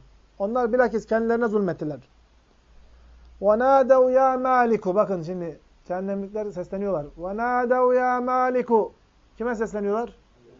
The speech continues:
"Ya maliku." Kim Malik? Cehennem meleği.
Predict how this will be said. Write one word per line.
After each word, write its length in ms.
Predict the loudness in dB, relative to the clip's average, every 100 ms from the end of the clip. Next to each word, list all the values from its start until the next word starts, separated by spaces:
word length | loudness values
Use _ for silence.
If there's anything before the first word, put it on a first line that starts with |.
| _ -20 _ -20 -8
"Ya 320 | 0 2 2
maliku." 720 | 2 2 2 2 0 2 0 0
Kim 160 | -8 -4
Malik? 320 | -2 -2 -6 _ _ _ _ -10
Cehennem 380 | -8 -6 -6
meleği. 320 | -8 -10 -14